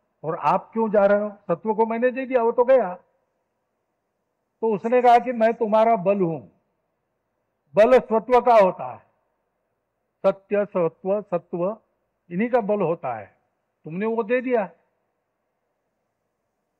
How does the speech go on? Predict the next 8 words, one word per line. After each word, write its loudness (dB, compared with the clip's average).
तो -16
मैं -2
उसके -4
पीछे -8
पीछे -8
जा 0
रहा -2
हूं। -14